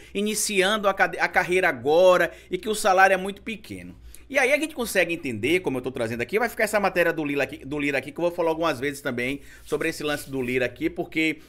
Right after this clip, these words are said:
a Natuzaneri trouxe informação de bastidores ontem. E o que é que eu quero trazer pra vocês de antemão aqui já de cara, tá? Quando a gente escuta falar sobre uma elite brasileira que é chucra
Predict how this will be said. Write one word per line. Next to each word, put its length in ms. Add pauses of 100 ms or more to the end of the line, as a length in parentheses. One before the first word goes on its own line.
(120)
a 80
Natuzaneri 480
trouxe 240
informação 360
de 120
bastidores 560
ontem. 260 (320)
E 60
o 20
que 80
é 20
que 60
eu 40
quero 180
trazer 240
pra 100
vocês 380
de 160
antemão 480
aqui 180
já 160
de 100
cara, 360
tá? 320 (240)
Quando 160
a 40
gente 220
escuta 380
falar 280
sobre 380
uma 180
elite 360
brasileira 560
que 100
é 60
chucra 560